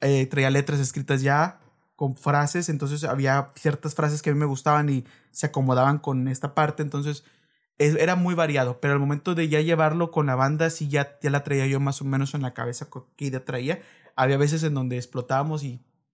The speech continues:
salía como mantequilla entre todos, y, pero había otras veces en donde yo le decía, no sé, al, al, al bajo, le decía, "Oye, güey, mira, ¿sabes qué? La línea abajo, aviéntatela así.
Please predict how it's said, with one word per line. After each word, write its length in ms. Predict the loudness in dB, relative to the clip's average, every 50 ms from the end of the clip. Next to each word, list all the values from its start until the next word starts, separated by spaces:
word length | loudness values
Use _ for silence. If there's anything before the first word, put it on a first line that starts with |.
| _ _ -10
salía 220 | -6 -4 -4 -4 -2
como 160 | -2 -2 0
mantequilla 480 | 0 0 -2 -2 -4 -8 -8 -8 -6
entre 160 | -6 -8 -10 -10
todos, 340 | -6 -4 -4 -4 -4 -6 -14 _ _ _ _ _ _ _ _
y, 220 | -4 -2 -2 -2 -2
pero 200 | -2 -2 0 0
había 140 | 0 -2 -2
otras 180 | -2 -2 0
veces 180 | 0 -2 -2 -2
en 120 | -2 -2
donde 100 | -2 -2
yo 80 | -2 -2
le 80 | -4 -4
decía, 480 | -6 -6 -6 -6 -6 -6 -6 -8 -8
no 120 | -10 -12 -12
sé, 420 | -12 -12 -10 -10 -10 -10 -12 -14 _ _ _ _ _ -10
al, 460 | -10 -8 -8 -6 -8 -8 -8 -8 -8 -10
al, 680 | -10 -10 -10 -10 -10 -8 -8 -6 -6 -6 -8 -8 -6 -6
al 180 | -6 -4 0
bajo, 300 | 0 0 0 0 0 -2
le 60 | -2
decía, 180 | -2 -2 -4 -2
"Oye, 200 | -2 -2 -2 -2
güey, 140 | -2 -2 -2
mira, 160 | -2 -2 -4 -4
¿sabes 180 | -6 -8 -8
qué? 200 | -6 -6 -6 -6 -6
La 100 | -6 -6
línea 200 | -4 -4 -4 -4
abajo, 220 | -4 -4 -4 -4
aviéntatela 300 | -6 -6 -6 -8 -8 -8
así. 300 | -8 -8 -10 -10 -12 _